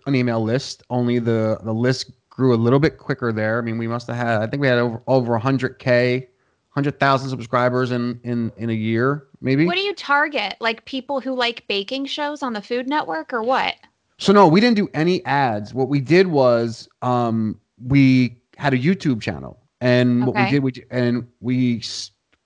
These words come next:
Speaker 1: we had, uh, about a hundred and sixty thousand subscribers. We had a million views, um, per month. And what the mistake that people make is that, like, they, they create a YouTube channel, right? And then on their YouTube channel,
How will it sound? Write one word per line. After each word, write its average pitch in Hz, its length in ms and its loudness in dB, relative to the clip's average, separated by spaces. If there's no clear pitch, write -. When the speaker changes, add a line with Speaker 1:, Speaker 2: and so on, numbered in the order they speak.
Speaker 1:
we 127 120 -4
had, 139 120 4
uh, 123 140 4
about 123 160 2
a 120 40 -2
hundred 151 280 0
and 143 120 2
sixty - 360 -6
thousand 127 320 0
subscribers. 180 720 2
We 147 60 0
had 131 60 -2
a 123 60 -2
million 139 500 2
views, 139 680 0
um, 117 520 0
per 131 360 6
month. 117 480 0
And 135 440 2
what 156 340 2
the 170 80 0
mistake 220 760 0
that 170 140 -2
people 190 240 0
make 143 520 -2
is 113 640 2
that, 135 180 0
like, 135 240 0
they, 143 220 0
they 139 180 -2
create 190 240 4
a - 20 4
YouTube 170 320 0
channel, 90 300 -10
right? 127 260 0
And 143 100 0
then 147 120 4
on 180 120 4
their 240 120 2
YouTube 247 340 -4
channel, 156 400 -2